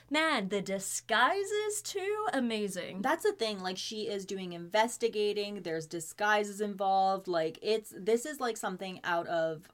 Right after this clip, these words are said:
Speaker 2: a really, really awesome movie, but it's a tragic real-life story.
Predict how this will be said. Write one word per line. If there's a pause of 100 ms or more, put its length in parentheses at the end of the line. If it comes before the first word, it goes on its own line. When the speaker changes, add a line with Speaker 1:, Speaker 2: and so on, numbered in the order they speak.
Speaker 2:
a (120)
really,
really
awesome
movie,
but
it's
a
tragic
real-life
story.